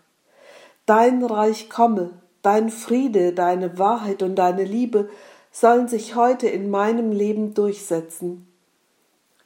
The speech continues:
Dein Wille geschehe. Ich gebe mich dir hin. Ich gehöre dir.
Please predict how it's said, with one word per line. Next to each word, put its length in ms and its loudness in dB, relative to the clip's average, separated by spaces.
Dein 380 0
Wille 260 2
geschehe. 600 -4
Ich 220 -10
gebe 280 -2
mich 240 -10
dir 140 0
hin. 420 -4
Ich 220 -8
gehöre 540 2
dir. 440 -2